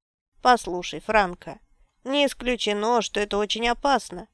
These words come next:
Я в жизни себе не прощу, если с тобой что-нибудь случится. Ты уже и так пожертвовала ради меня своим временем, и я доставил тебе немало хлопот.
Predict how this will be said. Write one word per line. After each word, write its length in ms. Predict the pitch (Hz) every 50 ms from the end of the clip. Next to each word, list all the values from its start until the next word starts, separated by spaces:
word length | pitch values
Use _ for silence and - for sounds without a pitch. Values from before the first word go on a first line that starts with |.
| _ _ _ _ _ _ _ _ -
Я 200 | 262 285 285 262
в 80 | 254
жизни 380 | 240 240 262 220 190 190 190 185
себе 300 | - - 202 190 202 196
не 120 | 196 196
прощу, 440 | - - 208 208 190 - - 262 262
если 340 | 226 202 208 - - 208 196
с 80 | -
тобой 340 | - - 202 196 208 226 220
что-нибудь 480 | - - - 190 190 185 180 190 180 -
случится. 680 | - 202 196 190 - - 175 175 - - - 170 - - - _ _ _ _ _ _ _ _ _
Ты 140 | - 269 262
уже 260 | 254 233 226 233 220
и 20 |
так 300 | 214 - 233 240 226 - -
пожертвовала 760 | - 240 226 220 233 220 202 - 208 202 202 202 202 202 202
ради 260 | 202 202 196 190 202
меня 320 | 190 196 202 202 202 208
своим 360 | 196 - 214 214 214 214 220 214
временем, 580 | 226 254 277 277 240 202 185 175 175 170 175 _ _ _ _ _ _ _ _
и 80 | - 269
я 320 | 254 233 202 196 196 214
доставил 520 | 220 233 220 196 - - 202 196 190 190 185
тебе 260 | - 202 196 202 196
немало 420 | 190 196 185 185 185 185 190 196
хлопот. 580 | - - 220 226 226 - - 180 165 - -